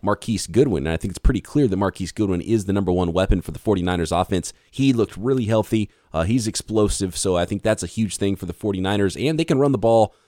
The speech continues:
uh, on just about anybody. Uh, they're number three in the league in rushing yards per game, tied for second. Uh, but the, the Rams are also a very good running team. I think the Rams are the only team ahead of the forty-niners right now in yards per carry.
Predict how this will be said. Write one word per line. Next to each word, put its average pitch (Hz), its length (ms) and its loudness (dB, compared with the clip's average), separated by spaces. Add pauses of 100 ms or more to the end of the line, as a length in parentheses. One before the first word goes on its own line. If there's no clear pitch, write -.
(160)
uh, - 140 -10
on 113 220 -4
just 151 180 -4
about 107 220 4
anybody. 85 500 0 (160)
Uh, 82 140 -2
they're 87 320 2
number 101 240 -2
three 120 240 -2
in 120 60 0
the 101 80 0
league 101 320 0
in 87 240 -2 (140)
rushing 101 380 -2
yards 95 240 2
per - 220 -2
game, 92 340 0
tied 98 260 0
for 87 120 -6
second. - 540 -4 (600)
Uh, 87 340 0
but 78 220 -8
the, 90 120 -8
the 85 80 -2
Rams 101 280 2
are 98 80 2
also 101 220 2
a 92 40 0
very 95 200 2
good 87 140 0
running 92 260 0
team. 101 240 -2
I 95 60 0
think 104 160 -4
the 90 60 -4
Rams 98 280 0
are 92 40 -2
the 95 100 0
only 98 120 2
team 98 200 -4
ahead 98 180 -2
of 131 60 -2
the 101 60 -2
forty-niners 87 520 -2
right 80 140 -2
now 90 120 0
in 85 80 0
yards 90 240 0
per 85 140 -6
carry. 95 400 0